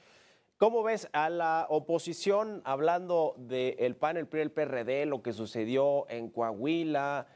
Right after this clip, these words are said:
y también con Morena, que tiene sus propios problemas allí con las acusaciones o las revelaciones que hizo San Juana Martínez respecto a un financiamiento presuntamente ilegal o les, que le pidieron financiamiento ilegal a la campaña de Claudia Sheinbaum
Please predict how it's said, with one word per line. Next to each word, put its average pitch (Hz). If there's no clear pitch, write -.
y 123
también 156
con 196
Morena, 165
que 143
tiene 160
sus 117
propios 151
problemas 127
allí 117
con 120
las 107
acusaciones 107
o 110
las 117
revelaciones 120
que 131
hizo 127
San 110
Juana 131
Martínez 123
respecto 104
a 107
un 127
financiamiento 110
presuntamente 113
ilegal 110
o 104
les, 104
que -
le 101
pidieron 123
financiamiento 104
ilegal 104
a 101
la 90
campaña 101
de 85
Claudia 101
Sheinbaum 123